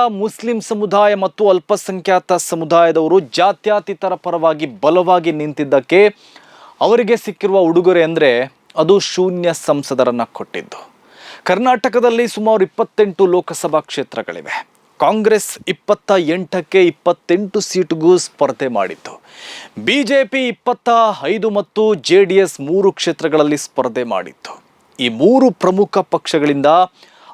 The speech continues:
ಐವತ್ತಾರು ಅಭ್ಯರ್ಥಿಗಳನ್ನ ಕಣಕ್ಕಿಳಿಸಿದ್ರು. ಆದ್ರೆ ಈ ಐವತ್ತಾರು ಅಭ್ಯರ್ಥಿಗಳಲ್ಲಿ ಇದ್ದಿದ್ದು ಒಬ್ಬೇ ಒಬ್ಬ ಮುಸ್ಲಿಂ. ಬೆಂಗಳೂರು ಕೇಂದ್ರ ಲೋಕಸಭಾ ಕ್ಷೇತ್ರದ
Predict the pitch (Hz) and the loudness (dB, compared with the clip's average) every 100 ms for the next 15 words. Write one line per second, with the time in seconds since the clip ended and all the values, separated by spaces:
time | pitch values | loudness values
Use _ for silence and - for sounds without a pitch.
0 | - 156 214 208 220 _ 185 180 170 170 | -4 -2 0 -2 -4 _ -2 0 2 2
1 | 156 117 160 156 - 139 135 135 135 - | 0 -4 -6 -6 -4 -2 -2 -2 -4 -4
2 | 143 143 - 107 - 71 - - _ _ | -6 -6 -6 -10 -8 -16 -18 -20 _ _
3 | _ _ - - 156 190 151 127 139 - | _ _ -10 0 2 4 4 2 0 -12
4 | - - 120 156 214 - - 254 240 196 | -20 -6 0 2 2 2 2 4 4 0
5 | 147 220 - 208 208 196 196 156 185 151 | 0 -2 0 0 2 2 0 0 -4 4
6 | 185 185 156 - 113 127 113 151 143 135 | 6 6 4 -4 -6 -6 -4 -2 0 0
7 | 123 120 107 85 - - _ _ _ _ | -2 -4 -6 -16 -20 -20 _ _ _ _
8 | _ _ - - 156 196 214 202 208 - | _ _ -6 -2 2 4 6 6 4 2
9 | 185 185 175 175 151 156 165 - 147 143 | -2 0 2 2 2 -2 -4 -4 -2 -4
10 | - 143 135 143 156 | -4 -8 -2 2 2